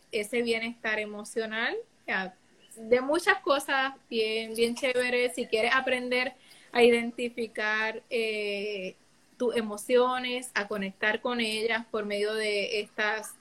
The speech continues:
prácticas o, o comenzar a diseñar tu estilo de vida, eh, en bienestar, pues creo que va a servirte de mucho,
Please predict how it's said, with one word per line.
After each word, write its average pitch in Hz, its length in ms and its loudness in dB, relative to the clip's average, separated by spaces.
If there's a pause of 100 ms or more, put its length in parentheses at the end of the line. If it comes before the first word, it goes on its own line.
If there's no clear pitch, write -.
(200)
prácticas 262 840 2
o, 220 140 -4
o 202 640 -2 (420)
comenzar 247 480 4
a 453 80 0
diseñar 247 480 0
tu 247 140 4
estilo 262 500 0
de 220 200 2
vida, 226 520 -4 (400)
eh, 202 400 2
en 220 120 0
bienestar, 233 720 2 (720)
pues 233 240 2 (280)
creo 262 260 4
que 311 120 4
va 269 120 2
a 269 80 -8
servirte 254 1200 -4
de 233 120 0
mucho, 269 500 -4